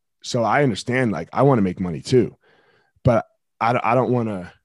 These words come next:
it, it's just, if it doesn't feel good to me, then I don't, I don't wanna do it.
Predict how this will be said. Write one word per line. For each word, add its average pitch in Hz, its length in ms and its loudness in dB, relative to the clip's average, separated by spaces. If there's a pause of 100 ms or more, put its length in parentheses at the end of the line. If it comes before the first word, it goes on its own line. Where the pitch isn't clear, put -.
(920)
it, 123 160 -6
it's 120 160 -10
just, 135 280 -8
if 110 140 -10
it 107 60 -10
doesn't 135 300 -2
feel 135 300 2
good 147 240 0
to 165 80 -2
me, 170 340 0 (480)
then 104 320 -4 (380)
I 120 80 2
don't, 117 120 -2
I 113 60 0
don't 120 120 0
wanna 98 180 -4
do 90 160 -12
it. - 160 -20